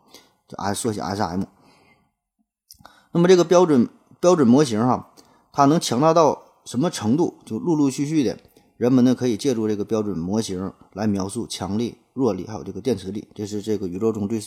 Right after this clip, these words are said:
最基本的三种力了。而且呢，还能把这个组成所有物质的这些基本粒子，这些呢都能囊括，囊括在内哈。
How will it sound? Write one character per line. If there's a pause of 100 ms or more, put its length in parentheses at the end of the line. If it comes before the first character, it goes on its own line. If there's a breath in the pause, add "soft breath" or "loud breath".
(140)
最
基
本
的
三
种
力
了。 (540 soft breath)
而
且
呢， (140)
还
能
把
这
个 (260 soft breath)
组
成
所
有
物
质
的
这
些
基
本
粒
子，
这
些
呢
都
能
囊
括， (120)
囊
括
在
内
哈。